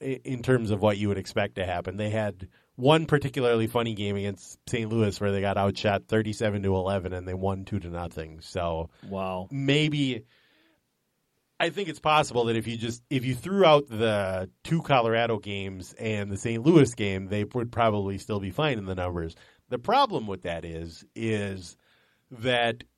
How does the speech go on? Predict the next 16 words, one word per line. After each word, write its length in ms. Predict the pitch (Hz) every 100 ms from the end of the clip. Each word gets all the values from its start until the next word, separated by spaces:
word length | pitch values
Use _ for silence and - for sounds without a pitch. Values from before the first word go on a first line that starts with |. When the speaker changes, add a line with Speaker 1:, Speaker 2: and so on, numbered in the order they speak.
| -
Speaker 1:
i-, 180 | 151 147 _ -
it's 540 | 160 151 - - - _ _ _ - -
the 160 | 135
time 320 | 127 147 139
where 120 | 131 123
you 100 | 113
start 240 | 135 127
looking 260 | 123 120 113
forward 240 | 120 110
to 60 | 101
the 80 | 101
playoffs 400 | 156 143 110 110
a 40 |
little 240 | 92 92
bit, 280 | 90 92 95
and 320 | 104 98 90